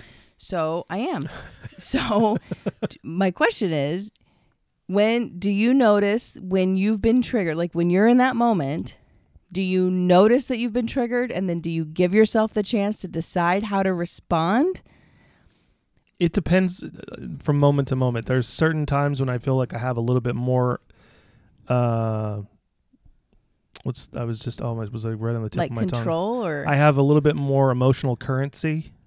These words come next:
Speaker 1: Oh, I like that word.
Speaker 2: to, to be able to, um, reflect in a moment and give myself a second to think.
Speaker 1: Okay.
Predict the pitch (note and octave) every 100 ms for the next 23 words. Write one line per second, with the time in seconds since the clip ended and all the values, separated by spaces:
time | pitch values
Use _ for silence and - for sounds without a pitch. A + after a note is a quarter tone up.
0 | _ E3 F#3 F3 E3+ F3+ - F3 - D3+
1 | D#3 - _ - C#3 C3 B2+ B2+ B2 A#2+
2 | A#2 _ _ _ _ _ - C#3 C3 C3
3 | B2+ B2 - C3 B2 A#2+ A#2 - A#2 A2+
4 | A2 A2+ A#2+ - C3 C3 - - - B2+
5 | B2 B2 D3+ E3 - C3 B2 B2 B2 A#2
6 | B2+ - - B2+ B2 A#2 - C#3 E3 -
7 | _ - E3+ E3